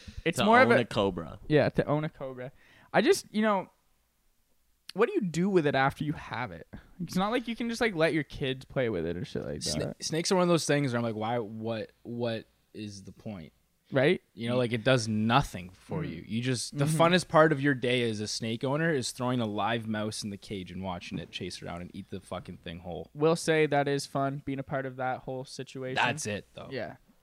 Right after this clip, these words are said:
Speaker 3: That
Speaker 2: You
Speaker 3: is
Speaker 2: just
Speaker 3: it.
Speaker 2: put it in a basket
Speaker 1: But
Speaker 2: and
Speaker 1: I
Speaker 2: play
Speaker 1: don't
Speaker 2: the
Speaker 1: think I could,
Speaker 2: clarinet.
Speaker 1: like, dude, snakes, top three biggest fears.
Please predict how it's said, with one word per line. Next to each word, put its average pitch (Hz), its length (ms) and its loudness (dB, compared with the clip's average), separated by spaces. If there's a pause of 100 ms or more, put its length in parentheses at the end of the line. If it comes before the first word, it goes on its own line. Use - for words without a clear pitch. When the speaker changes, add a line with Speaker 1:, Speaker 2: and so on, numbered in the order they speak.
(160)
Speaker 3:
That 104 200 -6
Speaker 2:
You 110 60 -4
Speaker 3:
is 120 80 -6
Speaker 2:
just 90 100 -8
Speaker 3:
it. - 20 -4
Speaker 2:
put 110 140 2
it 104 100 0
in 104 80 -4
a 98 40 -4
basket 87 480 -8
Speaker 1:
But 160 100 4
Speaker 2:
and 170 60 4
Speaker 1:
I - 20 4
Speaker 2:
play 202 80 6
Speaker 1:
don't 226 80 8
Speaker 2:
the 254 60 2
Speaker 1:
think 247 200 6
I 247 120 10
could, 262 160 0
Speaker 2:
clarinet. - 40 0 (300)
Speaker 1:
like, 156 100 -16
dude, 165 220 0
snakes, 165 420 -2
top 156 320 0
three 151 160 -4
biggest 131 360 -6
fears. 117 340 -8